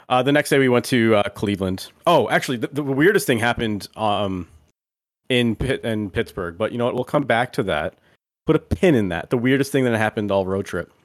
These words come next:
The next day we went to Cleveland, and <laughs> we got, like, three innings into this game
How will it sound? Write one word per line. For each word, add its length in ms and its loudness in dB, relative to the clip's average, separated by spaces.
The 100 0
next 220 2
day 120 6
we 140 2
went 340 -2
to 520 -2
Cleveland, 560 -2
and 560 -6
<laughs> 1160 -20
we 100 2
got, 200 4
like, 140 2
three 360 0
innings 240 -6
into 160 -10
this 160 -16
game 240 -14